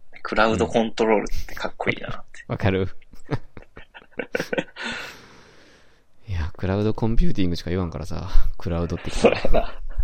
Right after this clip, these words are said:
Speaker 2: うん。クラウドコントロールっていう言葉があるんかと思って。
Speaker 1: ああ。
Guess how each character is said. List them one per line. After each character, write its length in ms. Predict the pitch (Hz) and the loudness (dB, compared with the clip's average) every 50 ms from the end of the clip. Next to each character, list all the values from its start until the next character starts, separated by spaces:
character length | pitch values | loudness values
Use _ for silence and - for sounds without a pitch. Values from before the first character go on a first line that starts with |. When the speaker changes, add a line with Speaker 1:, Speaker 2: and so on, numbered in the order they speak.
| - - - - 269 | -2 -2 -2 -2 -2
Speaker 2:
う 40 | - | -2
ん。 320 | 165 - - 85 92 120 - - - - - - - - - - - - - - - | -2 -4 -6 -6 -8 -8 -4 -2 0 0 -2 -4 -8 -10 -12 -12 -14 -14 -14 -12 -8
ク 80 | - 104 | -6 -4
ラ 140 | 101 104 107 | -2 0 0
ウ 80 | 107 | 2
ド 100 | 107 113 | 0 0
コ 240 | - - - - 113 | 0 0 0 0 0
ン 80 | 113 117 | 2 2
ト 140 | - - 123 | 2 2 2
ロ 140 | 117 117 113 | 2 0 -2
ー 20 | |
ル 60 | 104 | -6
っ 20 | 87 | -8
て 240 | - - - - | -10 -10 -10 -10
い 40 | 87 | -8
う 20 | - | -8
言 80 | - - 85 82 | -8 -8 -8 -6
葉 60 | 80 | -6
が 60 | 78 | -6
あ 40 | 73 | -6
る 80 | 82 | -6
ん 80 | 82 78 | -6 -8
か 140 | - - - | -8 -10 -10
と 80 | - | -12
思 80 | - - | -8 -4
っ 20 | - - - - | -4 -4 -4 -4
て。 80 | - - - - - - - - - - - - - - - - - - - | -8 -10 -12 -12 -12 -12 -14 -16 -18 -18 -20 -18 -20 -20 -20 -20 -20 -20 -20
Speaker 1:
あ 60 | - | -18
あ。 280 | 101 95 90 85 85 | -18 -16 -16 -18 -18